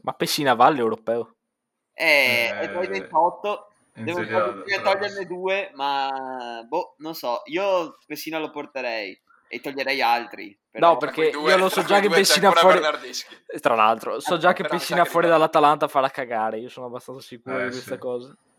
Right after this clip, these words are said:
Speaker 1: C'è
Speaker 3: Però
Speaker 1: sempre la
Speaker 3: già
Speaker 1: famosa variabile Atalanta di, di sti giocatori.
Speaker 3: Sì,
Speaker 1: Cioè, io
Speaker 3: sì,
Speaker 1: spero
Speaker 3: sì.
Speaker 1: che l'Atalanta lo venda già quest'estate, così noi ci prendiamo il cinquanta per cento del cartellino e va bene così.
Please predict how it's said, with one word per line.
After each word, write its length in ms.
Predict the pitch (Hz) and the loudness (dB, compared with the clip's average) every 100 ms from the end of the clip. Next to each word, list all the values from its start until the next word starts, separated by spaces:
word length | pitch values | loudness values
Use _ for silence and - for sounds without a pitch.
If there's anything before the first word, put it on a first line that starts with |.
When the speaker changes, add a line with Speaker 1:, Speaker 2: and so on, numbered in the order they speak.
| _ | _
Speaker 1:
C'è 120 | - 165 | -2 0
Speaker 3:
Però 20 | |
Speaker 1:
sempre 340 | 180 175 180 | 2 6 8
la 120 | 165 | 8
Speaker 3:
già 80 | 147 | 8
Speaker 1:
famosa 380 | 156 165 180 185 | 6 4 2 4
variabile 420 | 165 160 160 160 | 4 4 4 2
Atalanta 580 | 165 151 139 135 143 147 | 0 2 2 0 -2 -4
di, 480 | 131 127 123 120 123 | -6 -14 -16 -16 -18
di 80 | 123 | -20
sti 180 | _ | _
giocatori. 840 | 131 139 135 135 127 131 123 123 _ _ _ _ _ _ | -10 -6 -6 -8 -14 -12 -14 -18 _ _ _ _ _ _
Speaker 3:
Sì, 160 | - | -2
Speaker 1:
Cioè, 80 | 180 | 0
io 140 | 196 196 | 2 0
Speaker 3:
sì, 80 | |
Speaker 1:
spero 200 | - 202 202 | 2 2 2
Speaker 3:
sì. 40 | |
Speaker 1:
che 60 | 196 | 2
l'Atalanta 440 | 190 180 185 190 | 2 4 4 4
lo 120 | 185 | -2
venda 300 | 165 175 175 | -4 -4 -4
già 140 | 165 160 | -4 -6
quest'estate, 640 | 165 - 156 143 143 143 160 | -8 -18 -6 0 0 0 -6
così 220 | 151 143 | -6 -6
noi 160 | 143 | -8
ci 100 | 139 | -10
prendiamo 300 | - 139 139 | -14 -6 -4
il 60 | 139 | -4
cinquanta 320 | 131 139 139 | -8 -8 -8
per 120 | 131 | -8
cento 220 | 131 139 135 | -14 -14 -12
del 100 | 131 | -6
cartellino 580 | 139 143 123 120 131 | -8 -6 -12 -10 -8
e 40 | 131 | -6
va 100 | 120 | -6
bene 240 | 120 120 | -8 -12
così. 300 | 113 117 113 | -12 -14 -16